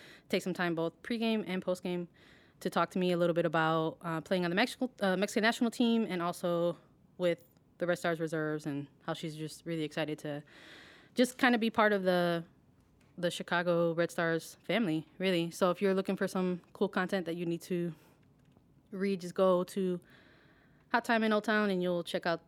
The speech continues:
sort of the feature piece, um, on the two of them. But it was kind of a, a one-sided game towards the end there with that Mexico game. United States <laughs> ended up winning,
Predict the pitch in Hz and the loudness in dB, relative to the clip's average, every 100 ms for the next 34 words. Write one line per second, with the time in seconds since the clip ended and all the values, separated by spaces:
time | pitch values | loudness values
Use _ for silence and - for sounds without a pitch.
0 | - - 180 160 160 175 - 160 170 156 | -18 -6 -4 -2 -6 -6 -8 -8 -8 -8
1 | - - - 165 156 151 156 _ _ _ | -12 -16 -10 -8 -6 -6 -8 _ _ _
2 | _ _ _ _ _ - 180 165 - 160 | _ _ _ _ _ -4 -4 -2 -4 -4
3 | 151 147 147 160 156 - - - - - | -4 -6 -4 -4 -4 -8 -18 -18 -20 -6
4 | - 220 220 208 - - - 294 302 233 | 2 4 4 2 -6 -10 0 4 6 6
5 | 214 202 196 208 196 202 180 175 180 - | 6 4 4 2 2 0 0 0 -2 -2
6 | 175 165 165 170 160 160 - - 170 160 | -4 -2 -2 0 0 -2 -6 -8 -4 -4
7 | 160 165 - 160 160 156 156 - - 180 | -4 -6 -8 -6 -2 -2 -4 -8 -14 -4
8 | 175 214 214 - 202 202 208 175 196 165 | 2 4 4 2 -2 0 -2 0 -2 0
9 | 175 165 170 | 0 0 -2